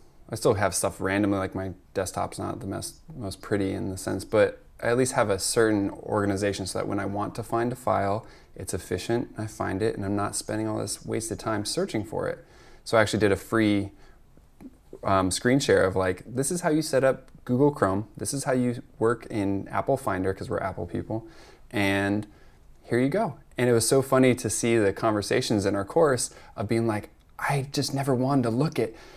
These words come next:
my desktop or my file structure and yada, yada, yada." And I was like, "And here's how you can create your bookmarks for your, like,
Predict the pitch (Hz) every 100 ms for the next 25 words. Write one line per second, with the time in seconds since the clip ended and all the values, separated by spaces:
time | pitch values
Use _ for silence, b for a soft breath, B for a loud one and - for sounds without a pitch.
0 | B - 113 104 135 147 139 127 120 110
1 | 101 101 - 135 135 - 131 - 127 113
2 | 110 - 104 92 90 B B B - 131
3 | 127 139 123 113 104 110 131 135 123 120
4 | 104 101 107 101 135 139 135 120 117 110
5 | 113 107 107 92 85 170 - 160 160 151
6 | - 120 107 101 - 92 92